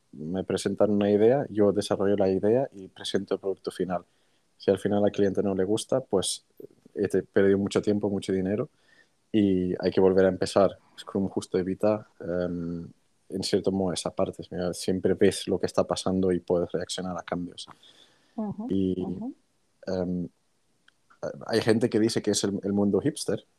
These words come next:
Speaker 1: porque dicen que esto es la gente feliz, que, que se sienta en puffs y que programa ahí, em, en terrazas,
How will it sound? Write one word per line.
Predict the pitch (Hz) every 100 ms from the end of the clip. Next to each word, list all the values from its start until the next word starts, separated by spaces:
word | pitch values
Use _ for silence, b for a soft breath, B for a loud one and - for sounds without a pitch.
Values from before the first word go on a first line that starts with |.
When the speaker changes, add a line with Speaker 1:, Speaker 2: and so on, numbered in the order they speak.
| -
Speaker 1:
porque | 101 - 101 98 95 92 90 -
dicen | - 101
que | -
esto | 92 - 98 87 85 85 -
es | -
la | 87
gente | 95 92
feliz, | - 90 113 -
que, | - 95 92 90
que | - 90 78 -
se | 92
sienta | - 101 92
en | 98 92
puffs | 117 - -
y | 92
que | - 95
programa | 95 92 95 95
ahí, | 98 104 101 95 87
em, | 65 90 90 85
en | 85
terrazas, | 90 95 - 113 -